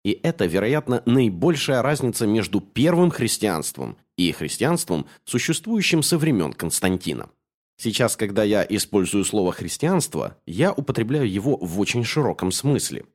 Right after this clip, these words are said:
означающем всех людей, которые открыто заявляют, что верят в Иисуса Христа как своего Спасителя. Я вполне осознаю, что многое из того, что сегодня считается христианством,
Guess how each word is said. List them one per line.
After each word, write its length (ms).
означающем 800
всех 360
людей, 440
которые 320
открыто 380
заявляют, 480
что 180
верят 360
в 100
Иисуса 340
Христа 520
как 160
своего 400
Спасителя. 640
Я 260
вполне 440
осознаю, 640
что 300
многое 500
из 240
того, 260
что 280
сегодня 520
считается 540
христианством, 840